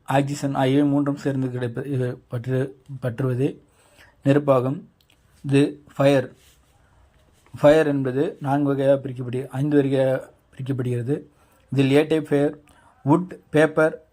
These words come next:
மற்றும் எரிந்து சாம்பலாகக்கூடிய பொருட்களால் உ-, உ-, பற்றி எரிவது.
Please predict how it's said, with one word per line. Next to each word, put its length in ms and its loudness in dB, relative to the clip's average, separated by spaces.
மற்றும் 680 -2
எரிந்து 380 4
சாம்பலாகக்கூடிய 680 2
பொருட்களால் 560 -2
உ-, 240 -4
உ-, 440 -6
பற்றி 280 0
எரிவது. 560 0